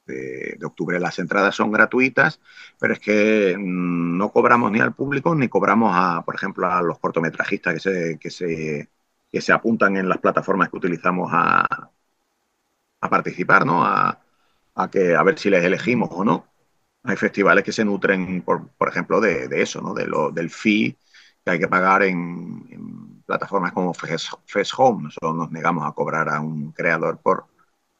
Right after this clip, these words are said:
por, eh, porque intenta, eh, que se, se seleccione a nuestro festival. Eh, y ese es el espíritu un poco nuestro. Eh, luego, la, como te decía, la entrada a la sala es gratuita, eh, para todas las sesiones, excepto,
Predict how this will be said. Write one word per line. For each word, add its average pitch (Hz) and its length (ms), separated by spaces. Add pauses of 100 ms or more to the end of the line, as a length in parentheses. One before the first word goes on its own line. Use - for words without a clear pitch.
(100)
por, 85 340
eh, 80 320
porque 85 500
intenta, 90 760 (120)
eh, 78 380
que 82 140
se, - 200
se 95 160
seleccione 90 420
a 76 80
nuestro 73 280
festival. 78 440 (840)
Eh, 90 400
y 92 60
ese 92 140
es 92 60
el 101 100
espíritu 98 400
un 76 60
poco 80 400
nuestro. - 500 (440)
Eh, 110 240
luego, 110 260
la, 110 360
como 110 140
te 95 80
decía, 104 220
la 104 100
entrada 101 320
a - 20
la 98 80
sala 65 540
es - 100
gratuita, 117 760
eh, 101 500
para 104 160
todas 113 180
las 120 120
sesiones, 104 440
excepto, 143 680